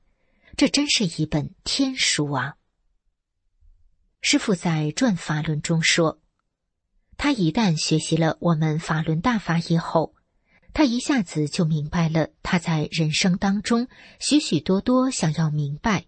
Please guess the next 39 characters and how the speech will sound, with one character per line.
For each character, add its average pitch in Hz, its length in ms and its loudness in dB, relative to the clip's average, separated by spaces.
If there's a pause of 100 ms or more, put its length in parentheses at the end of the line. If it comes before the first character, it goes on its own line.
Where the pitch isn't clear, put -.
(160)
而 180 120 2
又 165 260 0
不 - 180 2
得 156 220 -2
其 - 280 -2
解 156 240 -2
的 156 120 -4
问 156 220 0
题， - 360 -2 (720)
可 254 140 2
能 240 160 2
伴 285 180 2
随 156 220 -2
着 151 260 0
他 - 220 -4
的 - 120 0
思 - 240 0
想 160 300 -2
会 - 380 -2
来 151 180 -4
个 160 140 -2
升 262 280 0
华， - 400 -6 (560)
他 311 120 2
的 214 100 2
心 277 300 -2
情 147 420 -4
会 160 340 0
非 277 240 0
常 147 300 -4
激 - 240 -2
动， 156 260 0 (520)
这 320 140 4
一 180 140 0
点 165 360 -2
是 - 240 0
肯 - 300 -6
定 165 260 0
的。 - 240 -4